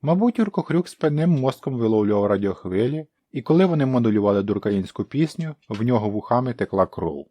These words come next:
Фріцлянська, наглійська, черепухоїцька пісня.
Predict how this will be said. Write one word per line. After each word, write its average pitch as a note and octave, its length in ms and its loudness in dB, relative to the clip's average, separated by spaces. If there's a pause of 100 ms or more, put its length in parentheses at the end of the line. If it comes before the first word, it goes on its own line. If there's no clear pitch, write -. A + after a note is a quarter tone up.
(360)
Фріцлянська, G#2 1200 -2
наглійська, A2+ 840 -2
черепухоїцька C#3+ 920 -6
пісня. G#2+ 680 -14